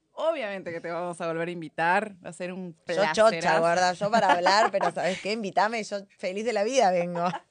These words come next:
Speaker 1: Qué genia, total, gracias
Speaker 2: No,
Speaker 1: por haber
Speaker 2: dale,
Speaker 1: aceptado
Speaker 2: gracias
Speaker 1: la
Speaker 2: a vos por este
Speaker 1: invitación.
Speaker 2: espacio. Mucha-
Speaker 1: No.
Speaker 2: y te digo algo, voy a empezar a grabar podcast también.
Speaker 1: Ay, qué
Speaker 2: Así que
Speaker 1: lindo.
Speaker 2: obviamente, obviamente,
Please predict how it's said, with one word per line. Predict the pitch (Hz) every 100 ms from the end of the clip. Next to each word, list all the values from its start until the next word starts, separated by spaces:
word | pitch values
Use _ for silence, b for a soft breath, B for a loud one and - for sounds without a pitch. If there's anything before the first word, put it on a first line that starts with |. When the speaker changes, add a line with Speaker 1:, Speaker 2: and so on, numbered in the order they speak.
| _ _ _ _ _ _ _ B 381 370 359 320 B
Speaker 1:
Qué | - 233
genia, | - 226 202 190 175 170
total, | 165 160 185 185
gracias | 175 202 208 196 175 151 160 160
Speaker 2:
No, | 196
Speaker 1:
por | 185
haber | 185
Speaker 2:
dale, | 196
Speaker 1:
aceptado | 190 190
Speaker 2:
gracias | 339
Speaker 1:
la | 254 214
Speaker 2:
a |
vos | 254
por | 269
este | 196
Speaker 1:
invitación. | 180 202 233 - - 175 165 165
Speaker 2:
espacio. | 160
Mucha- | 208 247
Speaker 1:
No. | 240 170 143 B B -
Speaker 2:
y | 196
te | 202
digo | 226
algo, | 247 220 175 156 -
voy | _ 151 196
a | 214 202 185 170 160 151
empezar | 151 165 190
a | 180
grabar | 170 170
podcast | 170 165 - 170
también. | 139 156 151 151 180
Speaker 1:
Ay, | 220 233
qué | 262 262 277
Speaker 2:
Así | 233
que | 190
Speaker 1:
lindo. | 185 170 165
Speaker 2:
obviamente, | 247 277 277 240 196 190 190 180 170 185 233 247 _ _ _
obviamente, | 208 240 214 196 170 165 160 175 190